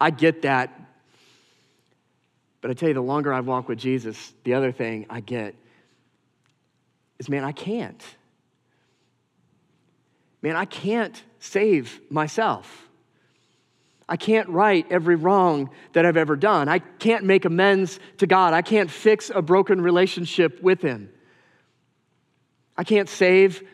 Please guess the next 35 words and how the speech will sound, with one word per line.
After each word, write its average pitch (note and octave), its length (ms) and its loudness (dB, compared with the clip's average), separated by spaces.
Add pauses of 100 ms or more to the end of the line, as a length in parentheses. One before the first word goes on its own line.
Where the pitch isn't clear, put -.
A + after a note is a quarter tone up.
(100)
myself. E3 600 0
I F3+ 120 2
can't F#3+ 360 0 (180)
change G3 800 2 (160)
myself E3 500 2
as D3+ 100 -6
much F#3+ 200 2
as G3 100 -2
I F3+ 100 4
want F3+ 340 2
to E3 280 2
and D#3+ 80 0
have F3+ 160 -2
the F3 60 0
desire E3+ 440 2
to. F#3 140 -4
I F#3 60 0
can't G#3 340 -2
change G3+ 540 0 (240)
myself. F3+ 440 2
I F3+ 80 2
don't F#3+ 120 0
have F#3 100 0
the E3 80 -4
power G3 640 2 (260)
to F#3 100 2
do F#3+ 220 2
that. E3 160 4
I F#3+ 160 2
can't A#3 460 0
do A3+ 240 2
it G3+ 200 4 (220)
on F#3+ 240 2
my F#3 220 4
own. D3 360 0